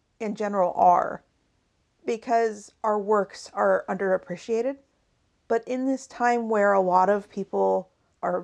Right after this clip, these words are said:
being forced into boredom, the things that they are turning to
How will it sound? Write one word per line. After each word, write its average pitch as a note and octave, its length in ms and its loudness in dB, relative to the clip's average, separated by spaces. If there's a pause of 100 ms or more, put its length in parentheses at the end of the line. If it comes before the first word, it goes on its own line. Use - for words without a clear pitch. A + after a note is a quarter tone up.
being F3+ 360 -10 (120)
forced F3 420 -2
into F3 640 -6 (480)
boredom, F#3 640 -2 (640)
the G3+ 100 -2
things B3 360 -6
that A#3+ 140 -4
they G#3 160 0
are F3+ 120 0
turning F#3+ 520 -6
to E3 420 -10